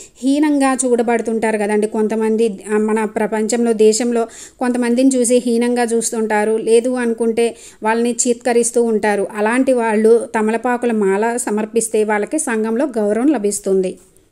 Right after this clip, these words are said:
నేను అటు చివర తమలపాకుకి, ఇటు చివర తమలపాకుకి శ్రీరామ అని సింధూరం కలిపి పెట్టుకున్నాం కదా ఫ్రెండ్స్, సింధూరంతోటి రాసుకోవచ్చు. ఇప్పుడు మనము పువ్వులు ఉన్నాయి కదా, ఆ కింద కూడా సింధూరంతోటి just మనము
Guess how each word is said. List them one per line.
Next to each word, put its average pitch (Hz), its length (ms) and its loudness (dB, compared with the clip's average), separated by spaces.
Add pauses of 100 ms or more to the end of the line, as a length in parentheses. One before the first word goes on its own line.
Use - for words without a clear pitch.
(160)
నేను 277 300 -2
అటు 240 160 -2
చివర 277 300 0
తమలపాకుకి, 277 840 -2
ఇటు 269 140 -4
చివర 262 340 0
తమలపాకుకి 254 840 -4
శ్రీరామ 254 600 -2
అని 247 180 0
సింధూరం 285 460 2
కలిపి 240 300 -2
పెట్టుకున్నాం 240 580 -2
కదా 214 240 -6
ఫ్రెండ్స్, 254 360 -2 (340)
సింధూరంతోటి 269 760 2
రాసుకోవచ్చు. 220 880 -2 (340)
ఇప్పుడు 330 300 2
మనము 294 360 2
పువ్వులు 294 420 0
ఉన్నాయి 294 240 2
కదా, 254 180 -2
ఆ 269 180 0
కింద 269 280 2
కూడా 294 280 2
సింధూరంతోటి 277 840 2
just 247 360 0
మనము 240 460 -2